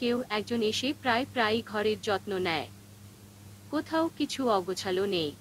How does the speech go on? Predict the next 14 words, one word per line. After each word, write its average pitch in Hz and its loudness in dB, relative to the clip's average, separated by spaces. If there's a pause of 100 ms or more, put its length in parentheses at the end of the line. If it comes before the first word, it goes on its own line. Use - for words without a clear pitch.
(800)
সবকিছু 294 0
গুছানো 214 -2
পরিপাটি। 185 0 (1000)
লম্বা 277 4
জার্নি 220 2
আর 208 4
নতুন 220 2
পরিবেশ, 220 2
সাথে 226 0
পুরনো 254 2
স্মৃতির 226 -2
আনাগোনা। 180 0 (1080)
সব 311 4
মিলিয়ে 247 4